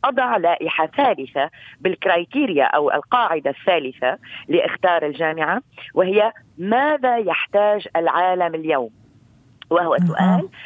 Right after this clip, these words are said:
Speaker 1: علي أن أبحث لأذ-،
Speaker 2: أوهو،
Speaker 1: لأجد
Speaker 2: خاصة
Speaker 1: أجوبته.
Speaker 2: بعد ما مر به العالم في السنوات الأخيرة والسنة الأخيرة
Speaker 1: صح،
Speaker 2: من كورونا.
Speaker 1: طبعًا.
Speaker 2: في معايير كثيرة
Speaker 1: طبعًا.
Speaker 2: تغيرت، أستاذة تانيا.
Speaker 1: مئة بالمئة.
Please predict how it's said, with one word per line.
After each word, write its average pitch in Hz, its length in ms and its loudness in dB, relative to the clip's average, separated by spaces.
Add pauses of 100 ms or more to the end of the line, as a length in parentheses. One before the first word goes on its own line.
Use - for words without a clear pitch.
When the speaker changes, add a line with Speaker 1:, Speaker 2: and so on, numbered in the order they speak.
(140)
Speaker 1:
علي 170 340 2
أن 170 260 -2
أبحث - 340 -2
لأذ-، 160 380 0
Speaker 2:
أوهو، 185 280 6
Speaker 1:
لأجد 185 100 6
Speaker 2:
خاصة 190 320 4
Speaker 1:
أجوبته. 180 180 4
Speaker 2:
بعد 185 380 6
ما 190 200 10
مر 190 300 6
به 190 200 6
العالم 190 500 6
في 185 120 0
السنوات 190 500 6
الأخيرة 240 440 6
والسنة 196 340 4
الأخيرة 196 380 4
Speaker 1:
صح، 196 60 6
Speaker 2:
من 190 100 6
كورونا. 185 460 4
Speaker 1:
طبعًا. 175 140 -2 (260)
Speaker 2:
في 220 140 8
معايير 220 460 8
كثيرة 254 380 8
Speaker 1:
طبعًا. 190 180 6
Speaker 2:
تغيرت، 170 280 6
أستاذة 175 260 4
تانيا. 175 460 0 (240)
Speaker 1:
مئة 262 360 2
بالمئة. 220 540 0